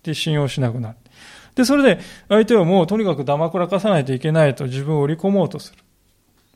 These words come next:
そういうふうにこう悪循環になっています。自分を欺いている人は人をも欺く。これが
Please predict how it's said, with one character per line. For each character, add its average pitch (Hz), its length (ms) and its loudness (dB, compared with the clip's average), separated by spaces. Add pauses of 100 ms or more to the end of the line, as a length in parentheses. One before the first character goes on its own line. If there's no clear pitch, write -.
(220)
そ - 160 -12
う - 20 -6
い 247 40 -6
う - 20 -8
ふ 254 40 -12
う 247 60 -4
に 151 80 -6
こ 151 140 -4
う - 20 -2
悪 165 180 -6
循 185 220 -4
環 123 180 -12
に 107 80 -12
な 104 100 -16
っ 98 40 -20
て - 120 -20
い 170 40 -20
ま 165 120 -20
す。 - 120 -20 (1600)
自 165 120 0
分 269 340 2
を 254 100 2
欺 233 440 0
い 254 80 -2
て 233 120 -2
い 220 40 0
る 214 100 0
人 214 180 -6
は 190 100 2
人 220 320 -4
を 220 60 -2
も 170 200 -4
欺 139 340 -4
く。 160 140 -10 (920)
こ - 140 -4
れ 165 60 0
が 175 380 2